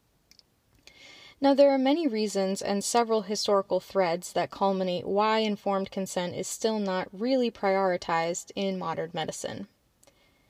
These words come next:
The profession is rife with medical gaslighting and a distrust and dismissal of anecdotal, first-person experience.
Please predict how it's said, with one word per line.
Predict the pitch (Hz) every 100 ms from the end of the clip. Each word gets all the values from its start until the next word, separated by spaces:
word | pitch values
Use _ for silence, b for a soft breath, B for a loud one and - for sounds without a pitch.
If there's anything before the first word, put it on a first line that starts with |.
| b b -
The | 202
profession | 202 - 196 - 196
is | 185 -
rife | 190 190 196 -
with | 180 -
medical | 185 180 180 180
gaslighting | 208 220 202 - 196 190 185 190
and | 196 196
a | 185
distrust | 180 208 - - 254 262 -
and | - 226
dismissal | 214 - 202 190 190 180 -
of | 196 196 -
anecdotal, | 233 240 226 202 180 180 190 226 B B B _
first-person | 285 277 - 220 202 208
experience. | 185 - - 196 170 127 - -